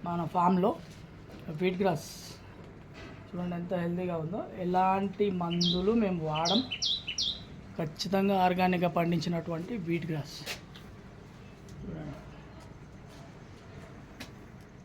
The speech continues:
And ఎవరికైనా వీట్ గ్రాస్ అవసరం ఉంటే,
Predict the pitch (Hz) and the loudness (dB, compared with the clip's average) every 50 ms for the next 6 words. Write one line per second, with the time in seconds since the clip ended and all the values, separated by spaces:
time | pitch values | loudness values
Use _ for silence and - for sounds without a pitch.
0 | - - - - - - - - - - - - - - - - - - - - | -18 -18 -18 -18 -18 -18 -14 -12 -10 -8 -8 -6 -6 -6 -8 -6 -6 -6 -6 -8
1 | - - - - - - - - - - - - - - - - - - - - | -8 -10 -14 -16 -14 -14 -14 -12 -12 -12 -14 -14 -14 -16 -16 -16 -16 -16 -16 -16
2 | - - - 196 185 185 185 185 190 196 190 214 208 214 233 233 226 185 185 196 | -12 -6 0 4 6 8 10 10 10 12 12 12 12 12 12 10 8 6 6 4
3 | 202 - 220 220 220 214 226 190 185 190 - 214 208 202 185 175 175 185 233 | 4 6 8 8 8 10 10 8 8 8 8 8 10 10 8 6 4 2 0